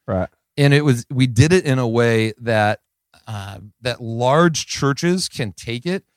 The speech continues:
Speaker 2: and can actually, what we're trying to help people do is just begin to think about, like, what if Jesus meant my actual neighbors too?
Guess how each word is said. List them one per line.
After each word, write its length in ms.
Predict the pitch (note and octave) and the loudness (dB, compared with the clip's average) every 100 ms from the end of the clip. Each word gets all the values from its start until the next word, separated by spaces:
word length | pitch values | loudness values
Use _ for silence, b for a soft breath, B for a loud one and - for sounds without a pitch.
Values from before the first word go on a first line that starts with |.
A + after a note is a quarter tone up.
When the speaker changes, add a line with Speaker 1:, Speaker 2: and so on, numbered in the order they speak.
| _ _ _ | _ _ _
Speaker 2:
and 140 | A#2 A2+ | -6 -4
can 140 | B2+ | -4
actually, 800 | - A#2 B2+ - B2+ B2+ B2 A#2 | -4 -4 -4 -8 -8 -4 -2 -2
what 260 | A2 B2+ B2+ | -2 -2 0
we're 140 | D3+ | -2
trying 220 | D#3+ E3+ C#3 | -2 -2 0
to 60 | |
help 180 | B2 C#3+ | -2 -2
people 220 | - C3 | -4 -4
do 240 | A2+ D#3+ D3 | -4 -2 -2
is 120 | G#2+ | -4
just 320 | B2 A#2+ - | -8 -12 -12
begin 220 | C#3 D3+ | -10 -8
to 60 | C#3 | -8
think 200 | - E3+ | -8 -8
about, 280 | C#3+ A#2 A#2 | -2 -2 0
like, 220 | A2+ G2+ _ _ | -2 -4 _ _
what 220 | A2 B2 G#3+ | -6 0 0
if 80 | F#3 | 0
Jesus 380 | E3+ D3+ C#3 | -2 -2 -4
meant 160 | C#3 B2 | -4 -4
my 140 | A#2 | -4
actual 420 | A2 A#2 B2+ C3+ A#2+ | -2 -4 -4 -4 -2
neighbors 400 | A2 G#2+ G#2 - | -2 -2 -6 -6
too? 280 | G#2+ E2 | -4 -4